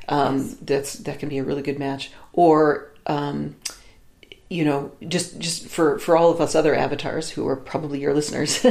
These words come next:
Speaker 1: <laughs> um, to just know that humans aren't, they're really resilient. So you can, you can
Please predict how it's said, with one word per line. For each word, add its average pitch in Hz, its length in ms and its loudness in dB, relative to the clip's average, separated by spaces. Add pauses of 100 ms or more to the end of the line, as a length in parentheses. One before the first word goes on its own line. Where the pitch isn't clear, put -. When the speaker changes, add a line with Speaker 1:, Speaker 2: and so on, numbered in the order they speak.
(260)
Speaker 1:
<laughs> - 320 -10
um, 147 460 2
to 196 120 -4
just - 360 -4 (360)
know 185 560 4
that 185 140 4
humans 165 340 0
aren't, 151 280 0 (220)
they're 165 120 4
really 202 220 6
resilient. 180 420 4
So - 80 -2
you 143 160 -2
can, - 260 -8
you 180 180 0
can 156 500 -2